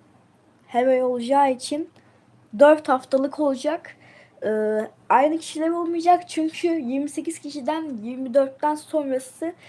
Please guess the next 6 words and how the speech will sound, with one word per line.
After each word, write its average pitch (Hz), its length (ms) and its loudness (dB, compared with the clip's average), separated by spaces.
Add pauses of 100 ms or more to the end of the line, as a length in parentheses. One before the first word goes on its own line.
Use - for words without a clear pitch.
(280)
kulüpten 302 500 0
atılacak. 233 680 0 (880)
Adaletli 294 720 6
yapmak 320 400 2
için 277 320 0
de 320 240 4